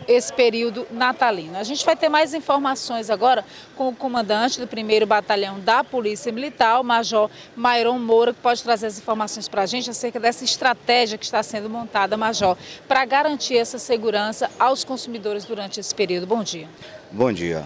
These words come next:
Speaker 2: A Polícia Militar, através do nosso comandante-geral, o Coronel Carlos Augusto, eh, está disponibilizando para o primeiro batalhão todo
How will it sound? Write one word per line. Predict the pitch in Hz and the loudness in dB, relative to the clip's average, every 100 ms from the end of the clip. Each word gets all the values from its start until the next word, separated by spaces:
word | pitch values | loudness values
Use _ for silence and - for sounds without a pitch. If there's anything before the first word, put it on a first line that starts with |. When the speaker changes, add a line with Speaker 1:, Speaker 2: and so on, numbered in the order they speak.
| 95 - | -8 -4
Speaker 2:
A | 113 | 0
Polícia | 143 147 | 2 2
Militar, | 147 113 110 120 | 2 2 2 2
através | 107 110 113 110 | 2 0 2 2
do | |
nosso | 104 - | 0 -2
comandante-geral, | 98 95 92 82 85 98 87 | -4 -2 -2 -2 2 2 2
o | |
Coronel | - 95 92 90 | 0 0 2 0
Carlos | - 92 85 | 0 -2 -2
Augusto, | 82 76 95 85 - - - - - - | -4 -2 -2 -2 -8 -20 -20 -20 -20 -8
eh, | 104 110 | 0 2
está | 113 - 147 | 2 0 0
disponibilizando | - 147 135 123 110 117 110 | 2 0 2 2 2 0 0
para | 110 107 | 2 0
o | |
primeiro | - 110 127 113 | 0 2 2 2
batalhão | 107 104 101 110 90 - - - - - | 2 2 2 2 0 -6 -18 -20 -20 -4
todo | 175 185 175 170 | 0 2 2 0